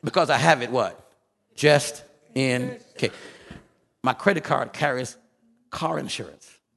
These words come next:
And I have it just in case. It's better, I'm closing, it's better to have it and not need it than to need it.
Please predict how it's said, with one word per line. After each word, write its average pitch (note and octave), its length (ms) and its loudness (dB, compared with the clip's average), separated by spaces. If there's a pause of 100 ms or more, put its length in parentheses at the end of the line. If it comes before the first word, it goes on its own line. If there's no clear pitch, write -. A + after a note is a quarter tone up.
(320)
And D#3+ 100 0
I C3 100 2
have C#3+ 440 6
it G2 140 -4 (960)
just B2+ 520 0 (300)
in A2+ 440 -2 (300)
case. - 460 -4 (420)
It's A#2 160 4
better, E3+ 560 4
I'm C#3+ 80 0
closing, C3+ 320 2
it's A2+ 120 -2
better C3+ 180 6
to G#2+ 40 0
have F3 360 6
it G3+ 120 6 (520)
and B2+ 140 6
not C3 180 8
need C#3+ 280 6
it E2 140 -6 (1000)
than C3+ 160 6
to B2+ 100 4
need C#3+ 320 4
it. - 300 -6